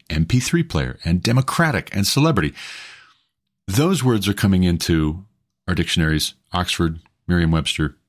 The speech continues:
Words like sin are literally being removed from the dictionary.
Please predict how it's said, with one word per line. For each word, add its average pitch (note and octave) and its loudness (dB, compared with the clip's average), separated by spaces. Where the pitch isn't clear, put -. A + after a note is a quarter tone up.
Words F#2 -2
like D2+ -2
sin D2 -2
are C#2 0
literally E2 2
being C#2+ -2
removed D2+ 0
from C2 -4
the E2+ -2
dictionary. C2+ -2